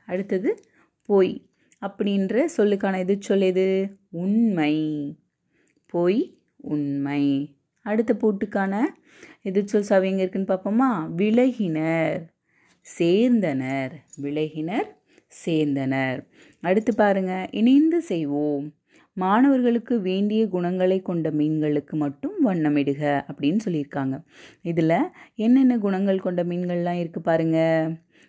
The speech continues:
துணிச்சல், தயக்கம், மகிழ்ச்சி, சோம்பல், சுறுசுறுப்பு, தன்னம்பிக்கை. இதுல எந்தெந்த குணங்கள் கொண்ட மீன்கள்லாம் நமக்கு வேணும்? ம்? பாருங்க, முதல் மீன்ல என்ன எழுதியிருக்காங்க? துணிச்சல். முதல் மீன் என்ன குணம் கொண்ட மீன்?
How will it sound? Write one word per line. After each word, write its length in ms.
துணிச்சல், 840
தயக்கம், 760
மகிழ்ச்சி, 920
சோம்பல், 920
சுறுசுறுப்பு, 1040
தன்னம்பிக்கை. 840
இதுல 340
எந்தெந்த 380
குணங்கள் 420
கொண்ட 220
மீன்கள்லாம் 520
நமக்கு 360
வேணும்? 680
ம்? 200
பாருங்க, 640
முதல் 440
மீன்ல 320
என்ன 200
எழுதியிருக்காங்க? 840
துணிச்சல். 840
முதல் 280
மீன் 240
என்ன 320
குணம் 240
கொண்ட 280
மீன்? 240